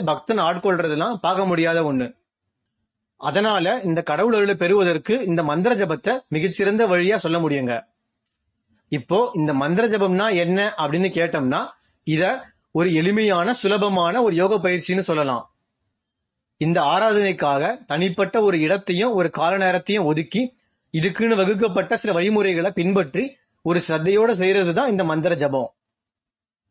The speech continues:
இந்த மந்திர ஜபத்தை ஏன் செய்யணும் அப்படின்னு கேட்டோம்னா, நமக்கு ஏற்படக்கூடிய கெட்ட வினையோட வலிமையை குறைக்கவும் முடியும்,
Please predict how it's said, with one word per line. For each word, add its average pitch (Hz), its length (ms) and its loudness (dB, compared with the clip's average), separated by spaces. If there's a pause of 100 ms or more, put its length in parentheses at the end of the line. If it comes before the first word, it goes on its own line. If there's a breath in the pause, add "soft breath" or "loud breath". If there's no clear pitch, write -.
(220)
இந்த 143 180 0
மந்திர 180 340 2
ஜபத்தை 202 400 0 (180)
ஏன் 214 220 0
செய்யணும் 196 420 0
அப்படின்னு 175 340 0
கேட்டோம்னா, 170 460 -2 (1080)
நமக்கு 165 320 -2
ஏற்படக்கூடிய 196 640 0 (140)
கெட்ட 160 340 -2
வினையோட 202 400 0
வலிமையை 190 400 0
குறைக்கவும் 196 560 0
முடியும், 185 340 0